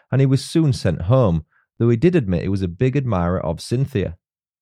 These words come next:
He'd heard the description of himself when the police said who they wanted to speak to,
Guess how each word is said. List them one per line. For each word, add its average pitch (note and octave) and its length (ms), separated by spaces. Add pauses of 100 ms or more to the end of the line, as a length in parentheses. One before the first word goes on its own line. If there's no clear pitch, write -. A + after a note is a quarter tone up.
(600)
He'd B2+ 160
heard F3 280
the D#3+ 60
description F3 640
of D#3 80
himself F#2 540
when G#2 100
the G2+ 80
police A#2+ 400
said C3+ 320
who A2+ 140
they A#2+ 100
wanted A2 320
to - 80
speak E3+ 400
to, E2 220